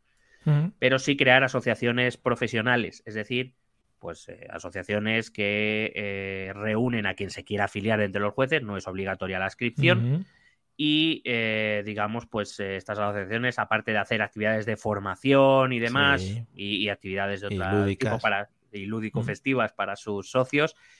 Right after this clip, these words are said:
Speaker 1: Sí.
Speaker 2: eh, pues también, eh, emiten opiniones públicas, digamos, eh,
Speaker 1: Ujú.
Speaker 2: por decirlo de algún modo, eh,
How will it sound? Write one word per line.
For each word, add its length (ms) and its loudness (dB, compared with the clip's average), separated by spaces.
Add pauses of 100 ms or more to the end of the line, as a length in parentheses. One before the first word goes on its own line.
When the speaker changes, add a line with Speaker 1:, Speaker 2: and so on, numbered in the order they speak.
(120)
Speaker 1:
Sí. 300 -4
Speaker 2:
eh, 520 2
pues 200 -10
también, 560 -4
eh, 800 -12
emiten 720 -4
opiniones 460 -6
públicas, 640 8
digamos, 480 2
eh, 260 -2
Speaker 1:
Ujú. 280 -6 (340)
Speaker 2:
por 120 -6
decirlo 200 0
de 40 4
algún 180 -2
modo, 320 0 (480)
eh, 400 -6